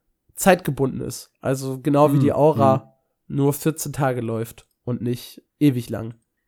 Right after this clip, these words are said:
Speaker 2: Gut, finde ich, als, äh, Lost Ark-Spieler habe ich mich vielleicht auch einfach schon dran gewöhnt. Das ist ja genauso.
Speaker 1: Ja.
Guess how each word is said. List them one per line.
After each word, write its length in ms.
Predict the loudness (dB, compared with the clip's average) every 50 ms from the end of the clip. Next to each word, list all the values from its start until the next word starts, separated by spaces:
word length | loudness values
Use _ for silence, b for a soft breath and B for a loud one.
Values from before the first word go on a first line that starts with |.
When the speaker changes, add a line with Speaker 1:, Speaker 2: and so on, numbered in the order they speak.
| _ _
Speaker 2:
Gut, 200 | -4 -4 -4 -4
finde 340 | -4 -4 -2 -2 0 0 0
ich, 220 | -2 -2 -4 -4 -4
als, 300 | -4 -4 -4 -6 -6 -4
äh, 40 |
Lost 680 | -2 0 0 0 -2 -2 -4 -2 -2 -2 -2 -2 -4 -4
Ark-Spieler 600 | -4 -4 -4 -4 -6 -8 -6 -4 -2 0 0 0
habe 140 | -2 -2 -4
ich 100 | -4 -4
mich 140 | -4 -4 -2
vielleicht 220 | -4 -2 -2 -2
auch 60 | -2
einfach 220 | -2 -2 -4 -4 -4
schon 160 | -4 -4 -2
dran 160 | -2 -2 -2
gewöhnt. 480 | -2 -2 -2 -2 -2 0 -2 -2 -4 B B B -6
Das 160 | -4 -4 -4
ist 140 | -2 -2 -2
ja 80 | -2
genauso. 640 | -2 -2 -2 0 0 0 0 0 -2 -2 -2 -4 b b b b b b b b b b -4
Speaker 1:
Ja. 240 | -2 -2 -4 -6